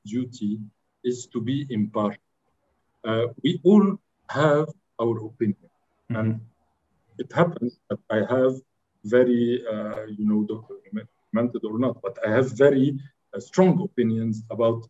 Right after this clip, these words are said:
Speaker 1: a lot of issues. But when I am, uh, uh, uh, preparing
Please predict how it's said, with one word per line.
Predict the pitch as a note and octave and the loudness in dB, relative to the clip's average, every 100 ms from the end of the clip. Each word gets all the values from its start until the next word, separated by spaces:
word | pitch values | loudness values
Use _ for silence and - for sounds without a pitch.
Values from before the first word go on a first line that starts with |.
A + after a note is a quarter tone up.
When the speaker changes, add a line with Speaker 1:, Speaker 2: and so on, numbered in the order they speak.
| - | -6
Speaker 1:
a | |
lot | A2 A2+ A2+ | -2 -2 -2
of | - _ | -16 _
issues. | - - - _ - _ _ _ _ _ _ | -20 -20 -20 _ -20 _ _ _ _ _ _
But | A#2+ - - - | -2 -2 -10 0
when | D#3 A3+ G#3+ - | 6 6 6 4
I | C#3+ | 0
am, | C3+ C3 B2+ A#2+ A#2+ A#2 A2+ | 2 4 2 0 -4 -8 -6
uh, | G#2+ A2 A2 - | -2 -2 -2 -6
uh, | A2+ G#2+ G#2+ A2 - A2 | -4 -2 -2 -4 -8 -10
uh, | G#2+ G#2+ A2+ A2+ A2 | -8 -10 -12 -12 -14
preparing | - A2+ C3+ F3 - - | -6 0 4 4 4 -2